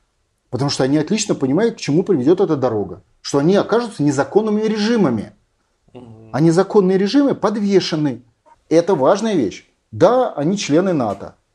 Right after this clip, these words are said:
Speaker 1: Но внутри нато есть юридические процедуры. И как только они становятся незаконные, то и нато на их территории становится незаконным.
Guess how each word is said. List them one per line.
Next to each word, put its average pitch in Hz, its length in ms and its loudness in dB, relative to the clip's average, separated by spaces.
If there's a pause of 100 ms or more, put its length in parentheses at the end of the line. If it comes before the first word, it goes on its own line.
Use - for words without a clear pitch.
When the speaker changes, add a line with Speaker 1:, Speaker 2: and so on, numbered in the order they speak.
(220)
Speaker 1:
Но 131 120 -4
внутри 151 380 2
нато 240 280 2
есть 180 340 -2 (380)
юридические 147 640 -2
процедуры. 226 600 -2 (340)
И 135 60 -8
как 175 200 0
только 202 200 0
они 160 160 2
становятся 147 440 -2
незаконные, 170 760 2
то 170 220 2
и 160 100 2
нато 226 360 2
на 135 200 -2
их 117 160 -4
территории 127 480 -2
становится 180 480 -4
незаконным. 196 600 -2